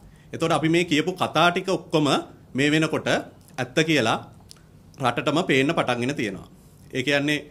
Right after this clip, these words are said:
අපි දැන් දැක්ක සමාජ මාධ්‍ය තුල විශේෂයෙන්ම වෘත්තිකයන්ට ජීවත් වෙන්න බැරි තරමට මේ බදුබර Tamanගේ කර මත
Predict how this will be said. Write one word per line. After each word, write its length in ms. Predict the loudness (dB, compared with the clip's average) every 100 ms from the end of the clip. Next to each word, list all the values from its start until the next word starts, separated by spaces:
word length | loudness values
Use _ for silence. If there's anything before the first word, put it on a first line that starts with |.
| -20 -20 -18 -8
අපි 180 | -4 0
දැන් 240 | 0 0
දැක්ක 200 | -2 -2 -2
සමාජ 320 | 0 0 0
මාධ්‍ය 320 | 0 0 -2
තුල 180 | -2 0 0 -4 -20 -20 -20 -20 -20 -20 -20 -20 -12 -6
විශේෂයෙන්ම 520 | 0 2 2 2 2 0
වෘත්තිකයන්ට 720 | -2 -2 -2 2 4 2 2 -2 -2 -14 -20 -20 -4
ජීවත් 400 | 2 4 4 2
වෙන්න 160 | 0 0 2
බැරි 180 | 2
තරමට 440 | 2 2 2 0 0 -2 -6 -20 -20 -20 -6
මේ 280 | 0 2 2
බදුබර 560 | 0 -2 2 2 4 2 0 -8 -6
Tamanගේ 420 | -2 0 0 0
කර 240 | 0 0 0
මත 180 | 0